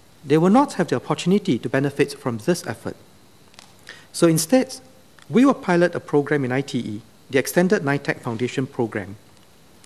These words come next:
to help these students build up their literacy and numeracy skills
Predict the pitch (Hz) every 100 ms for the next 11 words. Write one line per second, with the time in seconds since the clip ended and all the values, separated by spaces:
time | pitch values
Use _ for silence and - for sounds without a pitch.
0 | - - - 135 202 160 175 180 156 165
1 | 160 156 156 151 117 160 - 202 - 190
2 | 143 135 135 135 - 139 - - 127 -